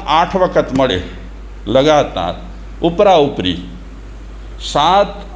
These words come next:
આઠ ભવ પછી ચેન્જ થઈ જાય ગતિ. તો લગાતાર ભાગ્યશાળી હોય એને મનુષ્યનો અવતાર મળે લગાતાર.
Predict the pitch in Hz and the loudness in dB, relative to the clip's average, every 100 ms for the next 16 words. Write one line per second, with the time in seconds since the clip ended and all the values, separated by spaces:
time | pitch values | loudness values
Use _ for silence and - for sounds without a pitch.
0 | - 151 185 190 - - 90 160 196 185 | -2 2 2 2 -4 -4 2 4 4 4
1 | 180 - 190 139 - 165 185 196 170 175 | 0 2 2 2 0 0 2 4 2 4
2 | 147 123 113 107 127 123 101 - - - | 4 4 4 2 0 0 -6 -6 -14 -14
3 | - - - - - - - - - - | -16 -14 -14 -14 -14 -14 -14 -14 -10 -2
4 | 202 151 143 151 190 214 208 208 208 214 | 2 4 4 4 4 2 2 4 4 2
5 | - - - - - - - - - - | -4 -14 -16 -16 -16 -16 -16 -16 -16 -14
6 | - 82 127 156 208 208 220 208 214 202 | -8 0 2 4 4 2 4 2 4 4
7 | 214 208 202 185 180 190 185 160 151 143 | 6 6 4 2 2 2 2 4 6 4
8 | 147 131 113 123 110 101 139 147 123 - | 4 2 2 0 0 2 4 4 2 0
9 | 85 | -2